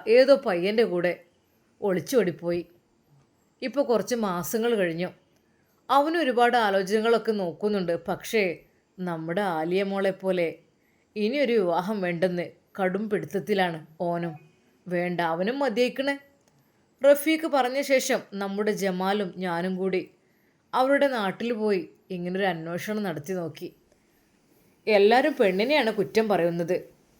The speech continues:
ഫൈസൽ നല്ലൊരു ഫാമിലിയിൽ പെട്ടതാണ്, നല്ല ബാക്ക്ഗ്രൗണ്ടാണ്, അവനെക്കുറിച്ച് അറിയാൻ കഴിഞ്ഞ നല്ല ചെക്കനാണ്. പക്ഷെ എന്താ ചെയ്യുക, ഞാൻ നോക്കിയിട്ട് നമ്മുടെ ആലിയ മോൾക്ക് എന്തുകൊണ്ട് യോജിക്കുന്ന ബന്ധമാണിത്.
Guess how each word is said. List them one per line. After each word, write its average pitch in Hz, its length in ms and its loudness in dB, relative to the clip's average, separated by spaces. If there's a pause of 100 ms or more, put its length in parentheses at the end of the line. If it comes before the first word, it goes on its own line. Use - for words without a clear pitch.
(140)
ഫൈസൽ 180 440 0
നല്ലൊരു 185 440 0
ഫാമിലിയിൽ 196 540 4
പെട്ടതാണ്, 180 540 2 (560)
നല്ല 190 280 4
ബാക്ക്ഗ്രൗണ്ടാണ്, 185 840 2 (100)
അവനെക്കുറിച്ച് 175 600 -4
അറിയാൻ 170 300 0
കഴിഞ്ഞ 170 300 0
നല്ല 220 300 -2
ചെക്കനാണ്. 170 580 -2 (600)
പക്ഷെ 170 260 -8
എന്താ 170 340 -4
ചെയ്യുക, 175 420 -2 (800)
ഞാൻ 247 260 2
നോക്കിയിട്ട് 214 500 2
നമ്മുടെ 190 380 0 (200)
ആലിയ 175 360 0
മോൾക്ക് 190 340 -2
എന്തുകൊണ്ട് 202 500 0
യോജിക്കുന്ന 180 580 0
ബന്ധമാണിത്. 165 760 -2